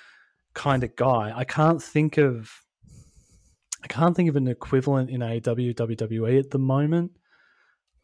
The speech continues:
He doesn't look, he's not a superstar. I mean, he's not, like, a super handsome guy. He's not particularly great promo. He's not even really that great in the ring for someone who's got, like, an amateur wrestling background.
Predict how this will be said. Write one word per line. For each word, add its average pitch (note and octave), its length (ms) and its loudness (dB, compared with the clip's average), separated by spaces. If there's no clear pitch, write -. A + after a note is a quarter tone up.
He D#3+ 120 -6
doesn't F#3+ 400 0
look, D3+ 520 0
he's D3 200 -8
not E3+ 160 4
a F3 40 2
superstar. - 760 -2
I C3+ 80 -4
mean, B2+ 160 -2
he's B2 180 -6
not, B2+ 220 -2
like, A#2 180 -8
a G#2 140 -6
super - 380 -4
handsome A2+ 460 -8
guy. A2+ 180 -4
He's A#2+ 160 -4
not G#3 160 -2
particularly D#3+ 480 0
great C3+ 400 0
promo. D#3+ 560 0
He's - 160 -16
not C#4+ 160 0
even F3+ 240 0
really C#3 440 2
that C#3 280 -4
great B2+ 280 -6
in C3 160 -4
the A2 80 -8
ring B2 320 0
for A#2+ 120 -8
someone A2+ 280 -2
who's A2 140 -4
got, G#2+ 180 -4
like, A2 180 -8
an A2+ 100 -4
amateur A2+ 420 -6
wrestling G2+ 420 -6
background. G2+ 540 -14